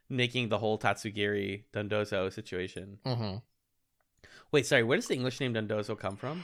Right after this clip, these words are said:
Speaker 1: I didn't understand.
Speaker 2: No clue.
Speaker 1: Hold on. Ba-da-ba, ba-da-ba, ba-da-ba, ba-ba. Don, Spanish for Lord.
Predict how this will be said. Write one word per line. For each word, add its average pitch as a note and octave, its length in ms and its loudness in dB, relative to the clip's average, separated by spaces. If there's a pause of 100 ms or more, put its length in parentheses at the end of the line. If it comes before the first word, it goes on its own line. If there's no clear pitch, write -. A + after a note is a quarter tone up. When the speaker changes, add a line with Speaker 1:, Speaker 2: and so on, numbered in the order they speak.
Speaker 1:
I - 40 -8
didn't A#2 240 -10
understand. G#2 460 -14 (2250)
Speaker 2:
No D#3+ 180 8
clue. D#3 300 6 (1120)
Speaker 1:
Hold G#2 160 -14
on. F2+ 140 -12 (400)
Ba-da-ba, G2 440 -10
ba-da-ba, A2+ 380 -12
ba-da-ba, B2 360 -6
ba-ba. G3+ 360 -2 (640)
Don, C#3 460 8 (420)
Spanish C3 440 0
for D#3+ 160 -4
Lord. G#2+ 300 -2